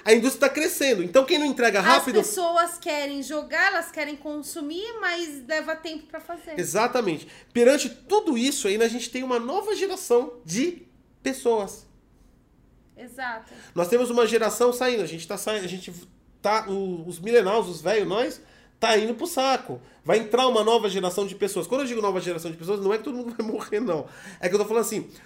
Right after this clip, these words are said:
Speaker 1: consumidor predominante. O que acontece no mercado de trabalho? Já, já deve ter alguns aí que já deve tá passando por isso.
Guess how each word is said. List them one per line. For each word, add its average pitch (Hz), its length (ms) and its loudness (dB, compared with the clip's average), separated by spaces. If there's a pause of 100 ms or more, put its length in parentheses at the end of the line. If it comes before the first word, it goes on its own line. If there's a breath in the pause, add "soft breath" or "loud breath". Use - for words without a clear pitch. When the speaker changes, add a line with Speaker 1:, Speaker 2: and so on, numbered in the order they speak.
(140)
Speaker 1:
consumidor 247 800 2
predominante. 240 880 0 (120 loud breath)
O - 40 -20
que - 60 4
acontece 254 480 4
no 214 60 6
mercado 196 340 0
de 175 120 -10
trabalho? 151 600 -2 (400 loud breath)
Já, 208 240 8
já 220 100 0
deve 254 180 2
ter 254 120 2
alguns 214 400 2
aí 196 100 2
que 185 60 -6
já 196 80 -2
deve 196 180 -2
tá 202 80 -6
passando 180 320 -6
por 170 180 -6
isso. 123 320 -8